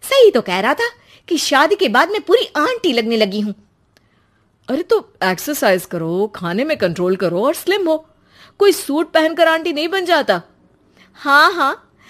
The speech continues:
Speaker 1: अब तो मेरे खाने पर भी तुम्हारी नजर रहती है। अरे, मेरे तो भाग्य ही खराब थे जो तुमसे शादी हुई मेरी।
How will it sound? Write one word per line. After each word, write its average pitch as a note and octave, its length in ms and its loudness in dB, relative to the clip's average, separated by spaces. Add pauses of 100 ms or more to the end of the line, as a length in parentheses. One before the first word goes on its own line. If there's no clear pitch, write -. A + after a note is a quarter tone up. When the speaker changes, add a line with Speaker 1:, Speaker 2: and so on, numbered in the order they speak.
(160)
Speaker 1:
अब E4+ 200 2
तो F#4 100 0
मेरे F4+ 280 0
खाने D#4 440 -2
पर G4 160 -2
भी D4 100 4
तुम्हारी A3 340 -2
नजर G#3 280 0
रहती A#3 260 0
है। - 220 0 (400)
अरे, C4 260 0
मेरे D4 340 0
तो E4+ 140 2
भाग्य B3+ 420 -2
ही G#4 180 8
खराब D4 380 0
थे A4 60 2
जो E4+ 120 0
तुमसे A4 360 0
शादी E4+ 320 2
हुई E4+ 180 4
मेरी। D4 320 -4